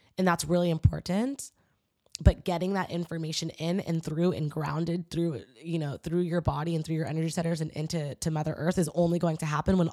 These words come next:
all of your seven energy centers are online. So it's really, really, really important that our root and our crown are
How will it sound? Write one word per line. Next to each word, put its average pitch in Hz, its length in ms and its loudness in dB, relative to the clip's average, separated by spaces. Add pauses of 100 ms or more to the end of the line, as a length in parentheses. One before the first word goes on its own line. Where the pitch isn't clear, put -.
all 165 240 8
of 147 60 -2
your 156 120 0
seven 151 240 -2
energy 147 280 -2
centers 147 280 -4
are - 100 -6
online. - 500 -8 (2500)
So - 100 0
it's 175 120 -2
really, 208 600 6
really, 185 240 4
really 185 580 6
important 170 520 0
that 165 120 0
our 165 160 0
root 160 220 0
and 170 80 2
our 165 80 2
crown 160 300 -2
are 156 160 -2